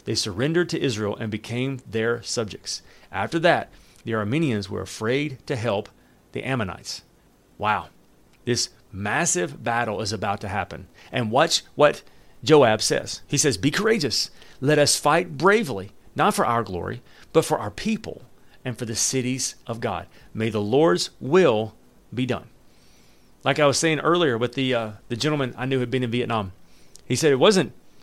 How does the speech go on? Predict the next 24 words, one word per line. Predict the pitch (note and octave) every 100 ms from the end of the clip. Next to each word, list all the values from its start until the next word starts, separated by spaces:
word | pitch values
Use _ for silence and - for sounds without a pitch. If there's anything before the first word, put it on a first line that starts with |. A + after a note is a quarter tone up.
| - - -
it | C3+
wasn't | C#3+ F#3+ F3 C3+
courage | C3+ F#3 D#3 -
at |
first. | - D#3 F3 - - - - - - -
I | E3+
was | D#3
terrified." | C#3+ F3 - - - _ _ _ _ -
But | D3 -
that's | C3 D#3
where | D#3+ D3+
courage | C3+ C#3+ -
comes | F#3+ G#3
from. | - B2 - - - - - -
Courage | - G3 G3+ -
comes | G#3 F#3+ A#2+ - - - - -
when | D#3 D3+
you | C3+ G#2+ - -
feel | - - F#3 G#3+ G#3+
the |
fear | G3 - A3 A#2 F#2 A2 - _ _ -
and | C3+ B2
you |
move | A#2+ E3 G3 F#3